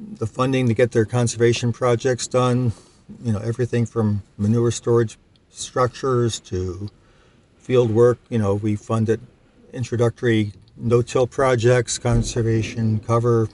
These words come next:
you know, cover cropping, the whole line from agronomy to engineering that we were funding, uh, uh, helping farmers get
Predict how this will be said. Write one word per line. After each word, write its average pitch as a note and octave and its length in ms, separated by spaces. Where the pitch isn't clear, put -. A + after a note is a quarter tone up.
you A2 60
know, G2 140
cover A2+ 200
cropping, A#2+ 600
the B2 80
whole C#3+ 240
line C#3 320
from B2 200
agronomy B2 600
to B2 280
engineering A#2+ 580
that G#2+ 180
we A2 100
were G#2+ 120
funding, B2 460
uh, G#2 160
uh, G#2+ 140
helping G#2+ 300
farmers G#2+ 380
get A2+ 180